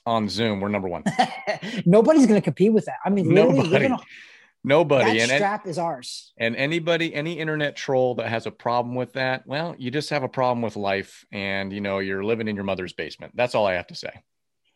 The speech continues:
Speaker 2: Yeah, and if you're gonna be a troll, at least be a good enough troll that when you make comments on our stuff, they don't get deleted by YouTube. That's
Speaker 1: Exactly.
Speaker 2: how stupid, that's how stupid your comments were, by the way. And I know you're probably listening.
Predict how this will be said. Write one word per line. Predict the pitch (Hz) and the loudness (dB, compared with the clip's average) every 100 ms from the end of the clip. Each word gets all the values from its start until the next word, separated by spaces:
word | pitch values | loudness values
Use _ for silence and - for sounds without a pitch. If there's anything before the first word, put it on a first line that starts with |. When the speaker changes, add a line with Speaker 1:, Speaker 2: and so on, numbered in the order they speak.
| - | -4
Speaker 2:
Yeah, | 214 | -4
and | 170 180 | -2 -4
if | 202 | -2
you're | |
gonna | 214 269 | 0 2
be | 262 | 4
a | 208 | 4
troll, | - 180 180 196 - - | 2 0 0 0 -6 -4
at | |
least | 196 233 202 | 0 0 0
be | 262 | 2
a | 226 | 4
good | 165 196 | 4 2
enough | 196 180 | 0 -4
troll | - - 175 185 | -10 0 2 2
that | 175 170 | 0 -2
when | 165 170 | -4 -2
you | 175 175 170 - | 0 -2 -4 -2
make | 180 196 - | 0 0 -2
comments | - 175 185 190 - | -2 2 2 0 -2
on | 165 | -8
our | 165 156 | -6 -6
stuff, | - 165 180 - 156 | -4 0 -2 -2 0
they | 151 | 6
don't | 185 202 | 8 8
get | 180 175 | 8 6
deleted | 180 165 175 175 170 - - | 4 4 4 4 2 -2 -8
by | 143 170 175 | -2 2 4
YouTube. | 160 185 170 - 143 123 _ _ | 4 4 2 -4 -6 -10 _ _
That's | 160 147 | 0 4
Speaker 1:
Exactly. | 156 160 - 113 | 4 4 2 0
Speaker 2:
how | 226 | 2
stupid, | 208 185 - _ | 0 -4 -10 _
that's | 151 143 220 254 | -12 -2 0 0
how | 277 226 | 0 -2
stupid | - 226 190 | -2 -4 -2
your | 170 | -6
comments | 175 190 185 170 | -6 -6 -4 -6
were, | 175 165 | -4 -6
by | 123 165 196 | -2 -2 0
the | 180 | 2
way. | 185 202 | 2 0
And | 175 | -2
I | |
know | 165 190 | -4 -2
you're | 208 | -2
probably | 190 180 165 | -2 -8 -6
listening. | 165 - 190 208 | -8 -4 -2 -2